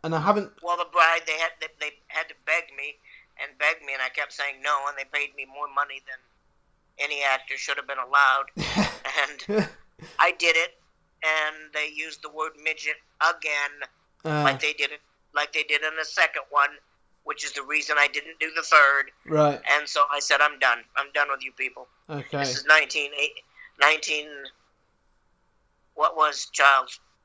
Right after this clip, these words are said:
Speaker 2: Bride of Chucky? Ninety-eight?
Speaker 1: Bride of, yeah, Bride of Chucky's nineteen ninety-eight.
Speaker 2: Ninety-eight, ninety-nine,
Speaker 1: Yeah.
Speaker 2: and I just said, "We don't use the word midget. You used it again." Uh, you know, so when th-, I was done.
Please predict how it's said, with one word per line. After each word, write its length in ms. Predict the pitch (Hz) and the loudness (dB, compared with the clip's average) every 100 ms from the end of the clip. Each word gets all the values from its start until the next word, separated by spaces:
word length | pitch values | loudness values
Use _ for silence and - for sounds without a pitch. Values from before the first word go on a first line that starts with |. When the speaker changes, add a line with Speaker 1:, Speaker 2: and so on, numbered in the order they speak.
| _ _ | _ _
Speaker 2:
Bride 180 | 135 143 | 4 4
of 80 | 131 | 2
Chucky? 440 | - 131 - 135 123 | -2 -2 -2 -16 -6
Ninety-eight? 340 | 139 147 147 | -4 -4 -2
Speaker 1:
Bride 240 | 151 196 175 | 2 2 2
of, 40 | - _ | -6 _
yeah, 220 | 170 151 139 | -2 -2 0
Bride 200 | 185 190 | 0 0
of 60 | |
Chucky's 260 | 185 147 143 | -4 -8 -6
nineteen 280 | 160 151 147 | -6 -6 -8
ninety-eight. 520 | 139 139 135 131 113 _ _ _ _ _ _ _ - | -8 -8 -8 -8 -10 _ _ _ _ _ _ _ -4
Speaker 2:
Ninety-eight, 400 | 151 151 147 147 | -4 -2 -2 -2
ninety-nine, 540 | 143 143 139 139 143 143 - 151 | 0 -2 0 2 2 -2 -4 0
Speaker 1:
Yeah. 140 | 147 143 | 2 2
Speaker 2:
and 100 | 135 | 2
I 120 | 139 | 2
just 200 | 143 135 | -2 -4
said, 220 | 147 139 - _ _ _ _ _ _ | 0 0 -2 _ _ _ _ _ _
"We 120 | 156 | -4
don't 280 | 156 175 180 | 2 2 2
use 220 | 160 151 | -6 -8
the 100 | 143 131 | -10 -8
word 200 | 131 127 127 | -8 -8 -10
midget. 320 | 127 131 131 | -6 -6 -8
You 240 | 131 170 196 | -2 -2 0
used 280 | 151 147 - | -2 -4 -6
it 80 | 135 | -8
again." 360 | 135 127 123 123 123 _ _ _ _ _ _ _ _ - 175 | -6 2 2 2 -8 _ _ _ _ _ _ _ _ -2 -2
Uh, 40 | |
you 120 | 165 | 2
know, 160 | 151 151 | 2 4
so 140 | 165 160 | 2 2
when 120 | 156 151 170 180 | 2 0 -16 -6
th-, 100 | 180 - _ _ _ _ - 156 | -6 -6 _ _ _ _ 2 8
I 80 | 160 | 8
was 140 | 143 | 6
done. 220 | 120 95 | -4 -4